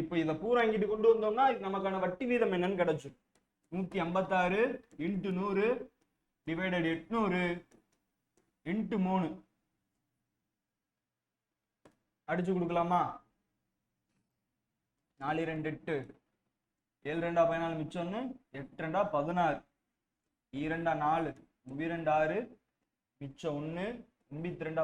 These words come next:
பதினெட்டு, ஒரு மூணு மூணு, ஒரு மூணு மூணு, மூணு மூணா ஒன்பது, ஒரு ரெண்டா ரெண்டு, சிக்ஸ் பாயிண்ட் ஃபைவ் பர்சன்டேஜ்னு வரும் வட்டி வீதம்.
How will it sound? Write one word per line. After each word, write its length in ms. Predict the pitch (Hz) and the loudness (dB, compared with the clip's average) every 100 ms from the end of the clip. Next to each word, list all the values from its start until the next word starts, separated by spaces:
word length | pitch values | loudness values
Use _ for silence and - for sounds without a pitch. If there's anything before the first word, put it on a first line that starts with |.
| 151 | 0
பதினெட்டு, 460 | 151 160 156 - - _ _ _ _ _ _ _ _ _ _ - 139 | 0 -2 -8 -12 -20 _ _ _ _ _ _ _ _ _ _ -10 -4
ஒரு 140 | 170 175 | -2 -2
மூணு 160 | 170 160 165 | -4 -4 -4
மூணு, 260 | 175 185 254 269 - _ - 156 | -4 -4 -6 -10 -16 _ -8 -6
ஒரு 120 | 170 | -4
மூணு 160 | 170 170 160 | -6 -6 -6
மூணு, 200 | 165 185 277 - - | -4 -6 -6 -10 -12
மூணு 160 | 143 170 185 | -10 -4 -4
மூணா 200 | 185 180 151 | -2 -4 -4
ஒன்பது, 300 | 165 175 143 - - _ _ _ _ _ | -2 -2 -2 -6 -18 _ _ _ _ _
ஒரு 100 | 160 180 | 0 0
ரெண்டா 200 | 180 175 151 | 2 0 0
ரெண்டு, 280 | 156 175 196 285 - _ _ _ _ _ _ _ _ _ _ | -4 -2 0 0 -6 _ _ _ _ _ _ _ _ _ _
சிக்ஸ் 280 | 185 - - - | -14 -12 -16 -2
பாயிண்ட் 320 | 214 214 202 185 - | 0 0 -4 -8 0
ஃபைவ் 240 | 190 220 - | 0 0 0
பர்சன்டேஜ்னு 680 | 170 170 180 170 156 196 185 | 0 0 -2 -2 -4 -4 -4
வரும் 240 | 160 202 - | 0 0 2
வட்டி 300 | 165 - 269 208 | -2 -2 -2 0
வீதம். 280 | 170 135 | -2 -2